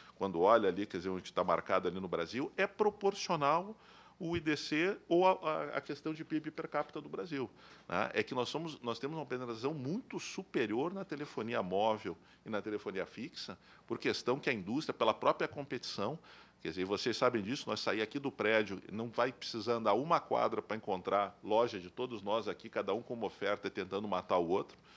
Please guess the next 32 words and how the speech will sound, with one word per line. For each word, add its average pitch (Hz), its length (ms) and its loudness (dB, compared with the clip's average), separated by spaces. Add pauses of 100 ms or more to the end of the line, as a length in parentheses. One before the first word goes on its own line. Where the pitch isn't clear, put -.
(320)
né? 90 160 2
Quer 107 120 -4
dizer, 95 100 -2
um 107 80 -2
setor, - 260 -2
o - 20 0
setor 156 280 0
que 170 80 -8
não 165 40 -4
combina 160 300 0
nem 156 160 -2
apresentações, 175 840 -4 (320)
né? 127 180 6
<laughs> - 100 -2
Quer 139 100 6
dizer, 110 200 2 (300)
apresentações, 147 840 6 (400)
pega 156 240 8
os 135 80 4
meses 151 260 6
lá, 160 320 8
quer 156 120 0
dizer, 135 160 2
é 131 200 6
um - 60 10
setor 156 400 6
que - 140 -2
realmente, 143 840 4
quer 139 60 -4
dizer, 135 220 -2
compete, 127 800 2
né? 120 220 0